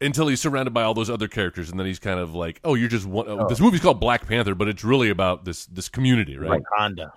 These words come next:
Speaker 3: Well, what the,
Speaker 1: Exactly.
Speaker 3: the, the film also suffers from, and this, I think, is, it kind of affects his performance. The film suffers from the fact that it's every Marvel origin movie,
Speaker 1: Yes.
Speaker 3: where it's,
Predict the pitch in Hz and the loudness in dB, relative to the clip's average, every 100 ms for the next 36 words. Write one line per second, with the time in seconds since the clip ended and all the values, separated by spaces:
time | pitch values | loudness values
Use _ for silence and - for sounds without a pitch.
0 | - 190 208 226 196 - 160 147 156 - | 4 6 8 6 6 6 4 2 0 4
1 | 220 160 147 156 131 - 143 151 127 - | 4 4 2 0 -2 2 2 4 2 4
2 | 110 113 113 120 143 - - 107 131 101 | 4 4 0 0 0 -2 -2 -2 -2 0
3 | 110 - - 104 131 135 101 - 113 - | -2 -4 -10 -2 0 2 0 2 0 0
4 | 107 - 95 123 104 92 - - - - | -6 -4 2 4 4 -2 -10 -20 -20 -4
5 | 120 - 185 165 - 202 - 170 - 147 | -2 2 2 2 -2 -2 2 2 2 -2
6 | 123 139 131 135 110 - _ - 123 127 | 0 0 0 0 0 -6 _ 0 2 2
7 | 127 139 143 127 110 104 107 104 107 - | 0 2 2 2 4 6 6 4 0 2
8 | 107 98 101 90 95 92 85 87 80 71 | 4 6 6 4 -2 -2 2 2 2 -4
9 | - - - 85 107 92 - - | -10 -16 -8 0 4 4 2 -8